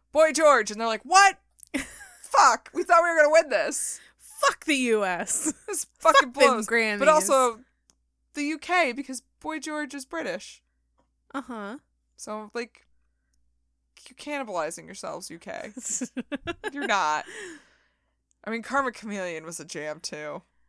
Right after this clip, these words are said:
Speaker 2: Yeah, but I would much rather listen to In a Big Country than Karma Chameleon.
Speaker 1: You're right. You're right,
Speaker 2: Very,
Speaker 1: though.
Speaker 2: very much.
Speaker 1: Yeah, you're not
Speaker 2: What
Speaker 1: wrong.
Speaker 2: it, it's one of those songs that I never have to hear again. Ever.
Speaker 1: No, I could still hear it.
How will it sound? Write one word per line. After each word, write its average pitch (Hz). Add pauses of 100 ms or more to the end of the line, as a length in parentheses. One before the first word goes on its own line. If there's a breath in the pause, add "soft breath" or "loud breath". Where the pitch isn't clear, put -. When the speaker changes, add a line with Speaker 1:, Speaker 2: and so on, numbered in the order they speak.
(360)
Speaker 2:
Yeah, 262
but 262
I 269
would 254
much 196
rather 185
listen 180 (140)
to 170
In 196
a 185
Big 170
Country 170
than 160
Karma 160
Chameleon. 165
Speaker 1:
You're 208
right. 185 (300)
You're 170
right, 196
Speaker 2:
Very, 220
Speaker 1:
though. 196
Speaker 2:
very 160
much. - (240)
Speaker 1:
Yeah, 175 (120)
you're 214
not 226
Speaker 2:
What 269
Speaker 1:
wrong. 226
Speaker 2:
it, 247 (760 soft breath)
it's -
one 262
of 302
those 294
songs 285
that 208
I 175
never 196
have 214
to 220
hear 190
again. 170 (340)
Ever. 175 (720)
Speaker 1:
No, 220
I -
could -
still -
hear 160
it. 151